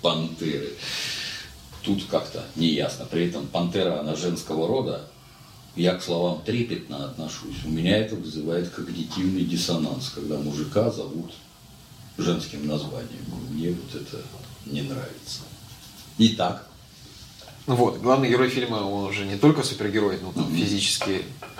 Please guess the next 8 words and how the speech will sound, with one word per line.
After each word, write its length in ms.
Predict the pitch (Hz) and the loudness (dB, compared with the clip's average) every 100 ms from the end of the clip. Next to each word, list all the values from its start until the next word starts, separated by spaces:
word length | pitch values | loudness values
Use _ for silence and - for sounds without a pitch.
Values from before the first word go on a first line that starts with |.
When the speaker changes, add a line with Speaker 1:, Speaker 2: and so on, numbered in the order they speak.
| - - | -4 2
Speaker 2:
развит, 460 | - 117 104 90 | 4 4 2 -2
ловок. 480 | 98 113 113 98 - - - | 2 4 4 2 -6 -10 -4
Speaker 1:
Да. 200 | 95 107 | -2 4
Speaker 2:
Он 240 | 123 143 | 6 6
ещё 300 | 113 - 110 | 2 2 4
и 300 | 107 101 98 - - - - - - | 6 4 0 -8 -18 -20 -20 -20 -4
король. 280 | - 104 - - - - - - | 0 0 -2 -12 -18 -20 -20 -10
Speaker 1:
Да. 180 | - 139 | -2 -2